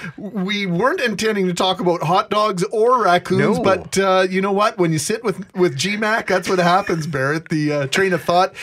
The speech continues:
Speaker 1: quickly gets disrailed, as, uh, Brett likes to say. Manitoba Conservation closed the Mantario Trail, uh, from its terminus at Big White Shell to Mantario Lake after hikers were,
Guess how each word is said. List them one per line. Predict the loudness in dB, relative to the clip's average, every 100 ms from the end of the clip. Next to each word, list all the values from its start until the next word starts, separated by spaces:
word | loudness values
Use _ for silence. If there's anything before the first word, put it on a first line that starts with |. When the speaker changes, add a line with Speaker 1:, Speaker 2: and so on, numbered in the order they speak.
| -10 -4
Speaker 1:
quickly | -4 -4 0
gets | 0 -2
disrailed, | -2 -2 0 0 0 -2 -2
as, | -4 -2
uh, | 0 0
Brett | -2 -2 -2
likes | -4 -4
to | -6
say. | -2 -2 -2 -6 -12 -2
Manitoba | 0 0 0 -2 0
Conservation | 0 0 0 0 0 -2 -4
closed | 0 0 2
the | 0
Mantario | -2 -2 -2 0 0 -2
Trail, | -2 0 0 2 0 -2 -8 -20 -14 -4
uh, | -2 -2
from | -2 -2 -2
its | -4
terminus | 0 0 0 -2 -2
at | -2 -4 -4
Big | -2 0
White | -2 -2 -2
Shell | -2 -2
to | -2 -2
Mantario | -2 -2 -2 -2 -2 -2
Lake | -2 -2 -4
after | -6 -6
hikers | -6 -4 -4 -2 -4 -4
were, | -2 -2